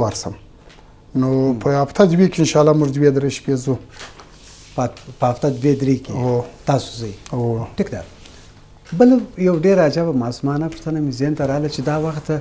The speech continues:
Speaker 2: زموږ هغه پښتانه ولې نه سو پاته، لکه ستا پلار چې و، لکه زما پلار چې و، لکه بل داسې شملور پلار چې و. اوس دی وایي، دا خلک داسې وایي چې اوس داسې مشران پاته سو چې د هغوی پر پښتو لا اوس د خلکو باور نه سو پاته.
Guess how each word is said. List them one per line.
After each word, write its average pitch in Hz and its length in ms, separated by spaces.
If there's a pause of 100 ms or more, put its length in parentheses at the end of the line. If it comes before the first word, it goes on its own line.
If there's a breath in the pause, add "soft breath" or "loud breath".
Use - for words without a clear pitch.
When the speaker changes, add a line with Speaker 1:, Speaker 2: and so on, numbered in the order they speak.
(960 loud breath)
Speaker 2:
زموږ 190 260
هغه 208 220
پښتانه 170 440
ولې 165 200
نه - 20
سو 131 220 (160)
پاته، 117 340 (520 soft breath)
لکه - 200
ستا 135 140 (100)
پلار 107 240
چې - 80
و، 107 80 (640)
لکه 131 240
زما 135 240
پلار 110 200
چې - 160
و، 107 140 (220)
لکه 113 200 (100)
بل 160 180
داسې 139 240
شملور 131 360 (100)
پلار 110 180
چې - 160
و. 104 120 (440 loud breath)
اوس 214 180 (380)
دی 196 100
وایي، 110 340 (160)
دا 110 180
خلک 185 200
داسې 170 260
وایي 180 180
چې - 120
اوس 175 160
داسې 185 320
مشران 160 400
پاته 151 280
سو 202 120 (420 loud breath)
چې - 120
د - 40 (100)
هغوی 156 200
پر 180 160
پښتو 196 360
لا 175 120
اوس 165 180
د 123 120
خلکو 131 260
باور 117 320
نه 107 140
سو - 100
پاته. 101 320